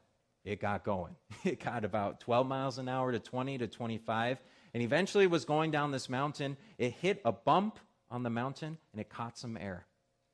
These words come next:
And this rock hit a tree and split it right down the middle. Rocks are powerful.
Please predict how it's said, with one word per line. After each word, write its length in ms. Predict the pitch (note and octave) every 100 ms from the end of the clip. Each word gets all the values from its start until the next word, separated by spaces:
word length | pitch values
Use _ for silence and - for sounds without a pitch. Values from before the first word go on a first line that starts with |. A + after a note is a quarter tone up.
| _ _ _ _ _ _ _ -
And 100 | G#2
this 200 | G2+ A2
rock 340 | A2 C#3 - _ _ _ _ _ _
hit 80 | C#3
a 80 | E3+
tree 440 | E3 - A2+ G2+ G#2 _ _ _ _ _
and 120 | G2+ G2
split 320 | - A#2 A2
it 100 | - F2
right 260 | G2 A2+
down 200 | - A2
the 60 | G#2+
middle. 280 | G2+ G2 - _ _ _ _ _ _ _ _ _ _ _ _ _ -
Rocks 320 | G#2+ C3+ -
are 80 | A#2
powerful. 560 | - A2 G2 E2+ _